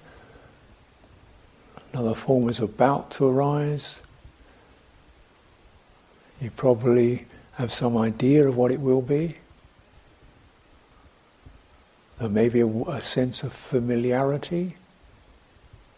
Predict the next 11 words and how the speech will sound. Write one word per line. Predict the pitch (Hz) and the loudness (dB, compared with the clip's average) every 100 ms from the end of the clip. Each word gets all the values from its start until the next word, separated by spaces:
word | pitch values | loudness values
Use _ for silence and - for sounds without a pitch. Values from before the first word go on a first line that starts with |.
| - _ _ _ _ _ _ - | -20 _ _ _ _ _ _ -20
Familiarity | - 117 117 123 143 151 151 160 156 160 156 160 | -8 -2 2 2 2 0 0 0 4 4 2 0
is | 175 143 143 123 | -2 -2 -2 -4
dullness. | - 127 120 123 143 - - - - - _ - _ - - - - - | -2 -2 -2 -6 -12 -12 -16 -18 -20 -20 _ -20 _ -20 -20 -20 -20 -20
Familiarity | - 135 117 120 127 139 139 - 143 139 151 | -18 -8 -4 -2 0 -2 -4 -4 -4 -2 -4
is | 156 135 117 - _ _ - | -6 -8 -10 -14 _ _ -16
sleepiness. | - - 131 135 135 127 127 135 - - - _ _ - _ - - - _ _ _ _ - | -16 -6 -4 -4 -6 -8 -8 -10 -14 -18 -20 _ _ -20 _ -20 -20 -20 _ _ _ _ -8
Famili-, | 123 110 110 123 135 139 | -6 -2 0 0 -2 -8
familiarity | - 123 131 139 143 143 143 135 135 - - - - _ _ | -6 -2 0 0 0 -4 -4 -2 -2 -8 -20 -20 -20 _ _
is | 135 | -4
a | 113 | -4
blanket | 107 117 123 123 143 - | -2 -2 -2 -4 -8 -8